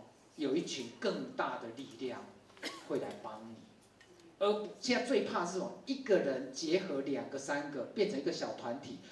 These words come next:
然后其他人变成沉默不说话。那个时候老师最伤，因为你就发现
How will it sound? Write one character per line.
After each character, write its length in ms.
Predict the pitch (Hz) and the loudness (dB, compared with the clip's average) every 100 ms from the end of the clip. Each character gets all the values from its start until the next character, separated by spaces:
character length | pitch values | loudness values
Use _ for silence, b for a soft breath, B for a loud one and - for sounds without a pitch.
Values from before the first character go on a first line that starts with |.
| B | B
然 100 | 135 | -6
后 60 | 156 | -4
其 140 | - | -4
他 140 | 131 - | -6 -6
人 120 | 123 - | -8 -6
变 140 | 143 | -8
成 100 | 139 - - | -8 -14 -14
沉 200 | - 107 107 131 | -10 -10 -10 -8
默 160 | 127 - - - 95 - | -10 -10 -16 -20 -20 -18
不 60 | 120 | -18
说 320 | - 107 107 | -14 -14 -12
话。 160 | 107 95 B B B | -12 -14 B B B
那 120 | - | -2
个 80 | - | -2
时 200 | - 123 | -2 -2
候 160 | 139 127 | 0 0
老 160 | 120 101 92 | -2 -4 -4
师 320 | - - 113 - - | -4 -6 -8 -10 -14
最 260 | - 110 87 | -6 -4 -4
伤， 280 | - - - - - - - - 196 190 180 - - - - - - - - - | -6 -10 -12 -14 -20 -20 -20 -20 -20 -20 -20 -20 -20 -20 -20 -20 -20 -20 -20 -18
因 140 | 165 | -6
为 100 | 160 | -4
你 120 | 131 113 | -4 -6
就 140 | - 143 | -2 -2
发 240 | - 135 | 0 -2
现 240 | 131 143 | 0 -2